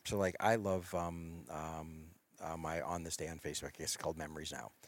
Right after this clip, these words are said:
when it pops up, but it's because I'm sharing the things that I'm excited about. And so when it comes up, it reminds me, "Oh yeah, I was really excited about this last year." So when you're journaling, of course you wanna deal with the hard stuff. You want, you don't wanna sugarcoat everything. But I see friends who, um,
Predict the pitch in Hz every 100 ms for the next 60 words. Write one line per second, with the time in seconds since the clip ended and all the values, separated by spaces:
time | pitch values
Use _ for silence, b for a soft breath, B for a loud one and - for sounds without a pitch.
0 | B _ 90 90 82 - 82 - 92 -
1 | 95 113 101 98 95 - 127 110 92 98
2 | 92 92 80 - 87 80 60 - _ B
3 | B B B 95 - 104 98 - 90 131
4 | - 80 95 104 92 123 139 127 92 104
5 | 101 - 95 90 - - 65 - 62 -
6 | - 98 92 87 135 127 85 - B B
7 | - 123 - 147 - 90 85 80 78 -
8 | 76 78 - 69 - 85 85 90 95 85
9 | 85 85 95 92 - 82 76 76 - -
10 | B B B _ 104 113 127 147 - 104
11 | 98 - 95 87 85 80